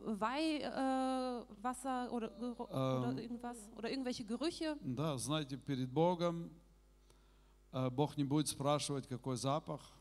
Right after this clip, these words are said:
Speaker 1: Gott wird nicht nach Gerüchen fragen
Speaker 2: и какие кресты.
Speaker 1: oder welche Kreuze da waren.
Speaker 2: Он будет спрашивать, кому ты служил,
Speaker 1: Er wird fragen, wem du gedient hast,
Speaker 2: как ты жил
Speaker 1: wie du gelebt hast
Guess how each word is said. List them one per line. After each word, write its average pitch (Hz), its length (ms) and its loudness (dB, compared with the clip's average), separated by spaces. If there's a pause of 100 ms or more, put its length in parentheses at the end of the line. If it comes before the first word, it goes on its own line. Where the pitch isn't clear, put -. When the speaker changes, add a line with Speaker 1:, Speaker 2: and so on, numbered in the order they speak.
(140)
Speaker 1:
Gott 311 200 0
wird 370 160 0
nicht 311 160 2
nach 202 160 -4
Gerüchen 196 380 -2
fragen 170 420 -8 (100)
Speaker 2:
и 131 160 4
какие 131 360 2
кресты. 139 720 2 (160)
Speaker 1:
oder 214 180 0 (100)
welche 220 220 -2
Kreuze 208 440 0
da 160 220 -6
waren. 156 100 -6
Speaker 2:
Он 139 160 4
будет 143 200 2
спрашивать, 131 400 2
кому 135 240 4
ты 131 140 -2
служил, 127 560 0
Speaker 1:
Er 220 100 2
wird 240 140 2
fragen, 240 400 0
wem 226 160 6
du 214 100 0
gedient 247 420 -2
hast, 180 120 -6
Speaker 2:
как 131 200 4
ты 131 120 0
жил 143 520 2
Speaker 1:
wie 214 100 2
du 214 100 0
gelebt 220 400 -2
hast 339 260 0